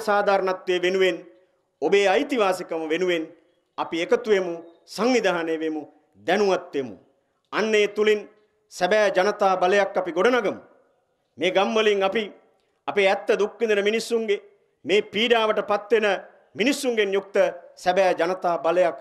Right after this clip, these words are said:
ගොඩනගමු. ඒ බලය තමයි ඔය බඩගෝස්තරවාදීන් මායාකාරීන්ව එලවලා මේ රට නිදහස් කරගන්න සැබෑ බලය. අන්න ඒ සඳහා පක්ෂ භේදයෙන් තොරව, ජාතිකත්ව භේදයෙන් තොරව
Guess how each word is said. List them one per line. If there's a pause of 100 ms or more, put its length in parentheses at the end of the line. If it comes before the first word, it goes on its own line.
(160)
ගොඩනගමු. (520)
ඒ
බලය
තමයි (540)
ඔය
බඩගෝස්තරවාදීන් (340)
මායාකාරීන්ව (300)
එලවලා (420)
මේ
රට
නිදහස්
කරගන්න (220)
සැබෑ
බලය. (340)
අන්න
ඒ
සඳහා (400)
පක්ෂ
භේදයෙන්
තොරව, (500)
ජාතිකත්ව
භේදයෙන්
තොරව